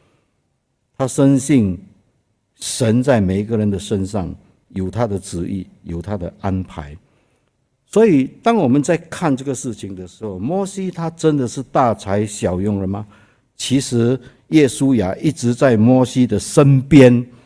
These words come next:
摩西的目的是什么呢？我们只要看两处的经文，也许你就明白了。你看二十四章的，出埃及二十四章十二节到十三节，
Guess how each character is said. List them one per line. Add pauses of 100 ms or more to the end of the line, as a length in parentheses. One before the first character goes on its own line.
(720)
摩
西
的
目
的
是
什
么
呢？ (720)
我
们
只
要
看
两
处
的
经
文，
也
许
你
就
明
白
了。 (560)
你
看
二
十
四 (320)
章
的， (120)
出
埃
及
二
十
四
章
十
二
节
到
十
三
节，